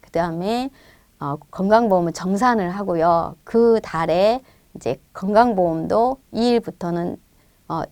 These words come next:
부과는 되진 않지만 고용산재는 부과가 됩니다. 그래서 이 부분 정확하게 검토하시고요. 이제 건강보험은 정산이 있기 때문에 어차피 이제 그 달, 이게 이일 입사한 달에는 부과가 안 되지만 나중에, 어,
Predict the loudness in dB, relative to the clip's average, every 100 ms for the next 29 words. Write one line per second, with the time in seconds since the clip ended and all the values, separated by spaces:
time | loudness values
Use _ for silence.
0 | -6 4 6 6 2 -4 -4 -2 -2 -4
1 | -4 -4 -4 -6 0 6 6 6 4 2
2 | 2 2 0 -2 -2 4 4 4 -2 -6
3 | -6 -8 -12 -10 -8 -4 -4 -4 -6 -8
4 | -6 -2 -2 -2 -6 -20 -20 -10 -4 -2
5 | 0 -2 -2 -4 -6 -6 -8 -8 -6 0
6 | 2 0 -2 _ _ _ _ _ _ _
7 | -2 2 2 0 2 4 6 4 4 0
8 | 0 2 4 2 0 -4 -2 -2 -2 -4
9 | -4 -6 -4 -6 _ -6 -2 -2 -2 -4
10 | -4 -2 0 -2 -4 2 4 6 4 0
11 | -2 -4 0 2 2 2 -2 2 4 4
12 | 2 0 2 2 0 -4 -4 -2 -2 -2
13 | 0 2 2 0 -4 -4 -6 -4 -4 -2
14 | -4 -2 -4 -6 -16 _ _ _ -12 -10